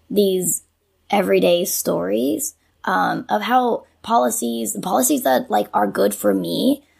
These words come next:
um, negatively in-, affect somebody else. I'm like, "Oh, I'm sorry, I've literally never seen it that way."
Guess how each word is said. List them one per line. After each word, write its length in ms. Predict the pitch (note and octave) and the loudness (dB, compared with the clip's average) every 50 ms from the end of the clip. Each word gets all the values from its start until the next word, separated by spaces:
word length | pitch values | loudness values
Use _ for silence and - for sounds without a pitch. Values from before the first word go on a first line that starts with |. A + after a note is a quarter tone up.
| _ _ - | _ _ -4
um, 320 | - F#3 F#3 F3+ - G3+ | -2 0 0 0 0 0
negatively 720 | F#3+ F#3+ F3+ F3+ - G3+ F#3+ - G3 F3+ F#3+ F#3+ F#3 E3+ | 0 2 2 2 0 0 -2 -2 -4 -4 -4 -2 -2 -2
in-, 200 | - E3+ - - - - | -2 -4 -4 -6 -6 -6
affect 560 | G3+ G3 E3 - - F#3+ E3 E3 - - - - | -6 -6 -6 -6 -6 -4 -4 -6 -8 -8 -4 0
somebody 480 | - - F3+ E3+ E3+ F3 F#3 F3 - - | 0 0 0 0 -2 -4 -2 -4 -4 -2
else. 440 | - D#3+ D#3+ F3+ - E4+ - - - _ _ _ - | 0 2 4 4 4 2 -4 -8 -10 _ _ _ -8
I'm 120 | A3+ A3+ B3 | -4 0 0
like, 180 | B3+ A#3 - - | 0 0 0 0
"Oh, 320 | - - - - - - _ _ _ _ _ _ _ - - - _ _ - | 0 0 0 -2 -4 -10 _ _ _ _ _ _ _ -20 -20 -20 _ _ -6
I'm 200 | - G#3 B3+ A#3+ | -4 -2 -2 -2
sorry, 280 | - - G3 F#3 F3+ | -2 -2 -2 -2 -2
I've 120 | F3+ F3+ F3+ | -2 -2 -4
literally 380 | F#3 F#3 E3+ E3+ E3+ D#3+ E3 E3 | -4 -4 -4 -4 -4 -4 -4 -6
never 200 | D#3 C#3+ C3+ D#3+ | -6 -6 -8 -8
seen 220 | - - C#3+ C3 | -8 -8 -8 -8
it 100 | B2+ - - | -8 -8 -8
that 160 | - - - | -8 -6 -4
way." 340 | B2 A#2+ E2+ G2 - - - | -4 -4 -2 -4 -6 -8 -10